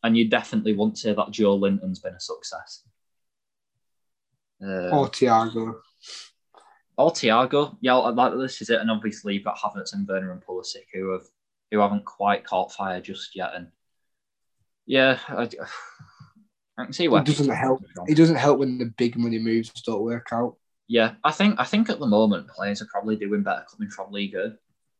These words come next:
Speaker 1: I feel like any players that come from France do quite a bit better. I don't quite know where I'm forming that off. Maybe it's 'cause of, like,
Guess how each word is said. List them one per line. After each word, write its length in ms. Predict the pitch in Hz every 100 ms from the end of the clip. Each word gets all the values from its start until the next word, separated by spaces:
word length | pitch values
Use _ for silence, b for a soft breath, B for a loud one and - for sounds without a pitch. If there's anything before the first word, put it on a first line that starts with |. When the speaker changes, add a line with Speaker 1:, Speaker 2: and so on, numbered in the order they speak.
| _ _ -
Speaker 1:
I 40 |
feel 180 | - 120
like 200 | 127 131
any 140 | 127
players 380 | 123 127 127 127
that 140 | 92 -
come 180 | 117
from 220 | 110 113 110
France 680 | - 110 104 82 - - _ _ _ _ _ _ _ _ _ _ _ _ _ _ _ _ _
do 340 | 98 98 92 90
quite 320 | - 107 -
a 40 | 92
bit 160 | 98
better. 280 | - 117 120 _ _ _ _ _ _ _
I 80 | -
don't 180 | 123 123
quite 220 | 127 113
know 140 | 113
where 300 | 113 107 107
I'm 240 | 110 107 104 _ -
forming 420 | - 98 104 98
that 80 | 95
off. 400 | - 185 - - _ _ _ _ _ -
Maybe 260 | 113 127
it's 100 | 120
'cause 180 | - 143
of, 100 | 120
like, 260 | 120 113